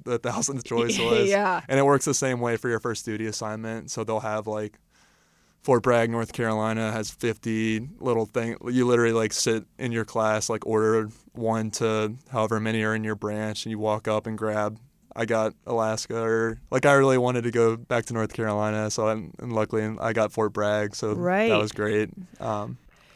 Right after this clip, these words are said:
Speaker 2: So it really, I mean, the work ethic, the incentive to work hard
Speaker 1: Yeah,
Speaker 2: is
Speaker 1: definitely.
Speaker 2: really there.
Speaker 1: Yeah, it can, um, that last year definitely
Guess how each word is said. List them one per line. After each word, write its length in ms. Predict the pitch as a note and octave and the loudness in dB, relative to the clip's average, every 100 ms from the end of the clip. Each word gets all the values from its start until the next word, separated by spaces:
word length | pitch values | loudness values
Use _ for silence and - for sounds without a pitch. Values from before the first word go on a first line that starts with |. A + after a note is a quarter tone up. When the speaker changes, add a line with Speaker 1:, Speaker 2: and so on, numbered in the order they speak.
| _ - | _ -10
Speaker 2:
So 320 | - G#3 G3+ | 2 4 6
it 120 | F#3+ | 4
really, 580 | F#3 A3 B3+ B3+ G#3+ - | 0 2 4 4 4 2
I 80 | F#3 | 0
mean, 460 | F#3 F3+ E3+ D#3+ - _ _ _ - - - - - | 2 0 0 -4 -8 _ _ _ -20 -18 -18 -18 -14
the 220 | F3 F3+ | -4 -2
work 340 | F3 F#3+ G3 | 2 2 2
ethic, 800 | E3+ F#3+ - D#3+ D3+ - - - - | 2 0 -2 -4 -6 -12 -18 -18 -6
the 200 | F3 F3 | -2 0
incentive 720 | - A#3+ A#3+ G3 F3 - - | 4 4 6 4 4 0 -14
to 120 | - F3 | -6 -4
work 240 | G3 - | -4 -2
hard 400 | F3+ D#3 C3 - | -2 0 -2 -4
Speaker 1:
Yeah, 420 | C#3 D3 D#3+ C3 | 2 4 6 4
Speaker 2:
is 40 | A2 - | 0 0
Speaker 1:
definitely. 320 | C#3 C#3 F3 | 2 2 4
Speaker 2:
really 280 | G3 F#3 F3 | 4 4 2
there. 440 | F3+ D#3+ C#3+ D3 - | 0 0 0 -4 0
Speaker 1:
Yeah, 460 | B2 A#2+ A#2+ A2+ - _ - | 4 4 4 0 -4 _ -8
it 140 | B2+ B2 | -6 -2
can, 260 | D3 C#3 | -2 -2
um, 680 | G#2+ A#2 A#2 A2 A2+ A2 C#3 - _ _ _ _ _ _ _ _ - | 0 2 2 0 -4 -8 -12 -16 _ _ _ _ _ _ _ _ 0
that 160 | B2+ | 4
last 260 | A#2+ A#2+ - | 6 4 4
year 140 | A#2+ | 2
definitely 260 | A2 G#2 | 0 -2